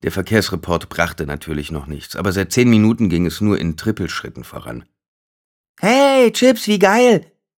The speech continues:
Sie nahm die Tüte heraus, die ich in das kleine Handschuhfach gestopft hatte, und ich konnte in letzter Sekunde verhindern, dass sie die Verpackung aufriss. "Halt! <clears throat> Nein, das ist ein Geschenk für Mama!" Sie warf mir einen skeptischen Blick zu. "Wie bitte?" "Ja,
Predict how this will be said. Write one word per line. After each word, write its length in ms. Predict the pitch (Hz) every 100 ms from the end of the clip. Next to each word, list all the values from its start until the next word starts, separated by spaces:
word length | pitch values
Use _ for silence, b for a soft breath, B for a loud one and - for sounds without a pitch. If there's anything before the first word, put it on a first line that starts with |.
| _ _ _ _
Sie 80 | -
nahm 220 | 73 65
die 100 | 67
Tüte 300 | - 90 82
heraus, 500 | 71 69 71 85 80
die 160 | - 69
ich 140 | 82
in 100 | -
das 160 | - 67
kleine 340 | - 82 78
Handschuhfach 460 | 71 80 73 76 76
gestopft 460 | - - 82 - 85
hatte, 260 | 85 80 B B B B B
und 140 | 101
ich 80 | 98
konnte 220 | 147 135
in 100 | 101
letzter 320 | 90 110 - 104
Sekunde 380 | 82 - 104
verhindern, 500 | 87 73 90 90 78
dass 100 | 76
sie 100 | 78
die 100 | 80
Verpackung 560 | 73 78 - 90 78 67
aufriss. 520 | - - 69 65 - _ _
"Halt! 480 | 151 185 226 - - _
<clears throat> 60 |
Nein, 600 | 180 202 165 156 160 185
das 400 | 180 151 - - -
ist 220 | 160 160
ein 140 | 147
Geschenk 300 | 139 156 151
für 100 | 139
Mama!" 280 | 143 139 110 B B B B _ _ _ _ _ _
Sie 100 | -
warf 200 | - -
mir 80 | 71
einen 100 | 62
skeptischen 500 | - 76 - - 71
Blick 220 | 65 65
zu. 180 | - - - _ _ _ _ _ _ _ -
"Wie 100 | 87
bitte?" 400 | 107 175 202 202 _ _ _ _
"Ja, 760 | 90 117 117 110 107 85 -